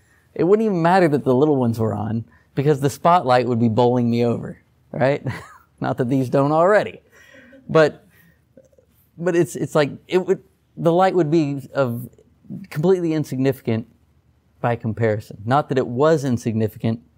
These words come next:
but it would, si-, you know, by contrast. Okay. And he says, "For if what is passing away is glorious, much more what remains is glorious." So what's he talking about with what is passing away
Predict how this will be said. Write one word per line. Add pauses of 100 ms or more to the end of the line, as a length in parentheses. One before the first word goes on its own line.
but
it
would,
si-, (800)
you
know, (440)
by
contrast. (1400)
Okay.
And
he
says,
"For
if
what
is
passing
away
is
glorious,
much
more
what
remains
is
glorious."
So
what's
he
talking
about
with
what
is
passing
away